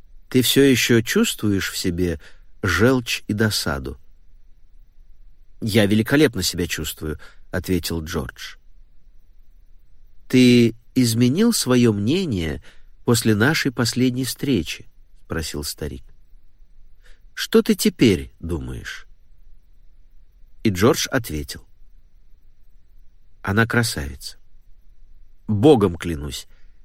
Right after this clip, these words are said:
прекраснее не видел никого на свете». «Отрадно это слышать, Джордж», сказал старик. «Отрадно слышать. А знаешь что? Приходи-ка завтра вечерком,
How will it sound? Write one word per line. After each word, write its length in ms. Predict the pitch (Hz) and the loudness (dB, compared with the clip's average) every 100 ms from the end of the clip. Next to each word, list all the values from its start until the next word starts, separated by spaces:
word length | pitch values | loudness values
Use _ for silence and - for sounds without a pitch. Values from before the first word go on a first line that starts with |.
| - - - - | -20 -20 -14 2
прекраснее 840 | 131 120 127 147 135 - 95 85 - | 4 6 6 6 6 0 -2 -2 -2
не 240 | 117 113 | 2 4
видел 280 | 107 104 98 | 6 4 2
никого 400 | 92 90 87 87 | 0 -4 -4 -4
на 100 | 85 | -4
свете». 460 | - - 73 - - - - - - - - - - - - - - - - | -6 -8 -10 -14 -20 -20 -20 -20 -20 -20 -20 -20 -20 -20 -20 -20 -20 -14 -2
«Отрадно 680 | 123 117 127 175 131 123 - | 0 2 2 2 2 0 2
это 260 | 113 107 | 0 0
слышать, 640 | 92 - 90 87 80 - - | -4 -2 -2 -2 -4 -8 -12
Джордж», 600 | 87 82 71 - - - - - | -10 -8 -8 -8 -10 -12 -14 -16
сказал 380 | - 80 76 | -10 -8 -6
старик. 480 | 73 - 73 71 - - - - - - - | -8 -8 -12 -12 -16 -18 -20 -20 -20 -10 -2
«Отрадно 560 | 165 117 131 98 82 | 0 2 0 -2 -6
слышать. 580 | - - 67 - - - - - - - - - - - - - | -8 -8 -8 -10 -12 -18 -20 -20 -20 -20 -20 -20 -20 -20 -6 4
А 140 | 180 | 4
знаешь 420 | 175 240 175 - - | 6 6 6 4 -2
что? 420 | - - 76 - - - - - - - | -4 -4 -8 -8 -18 -20 -20 -20 -20 0
Приходи-ка 560 | 175 185 226 220 - 127 | 2 6 6 6 4 4
завтра 360 | 131 127 107 | 4 4 2
вечерком, 640 | 104 98 101 85 - 73 | 0 2 0 -2 -6 -6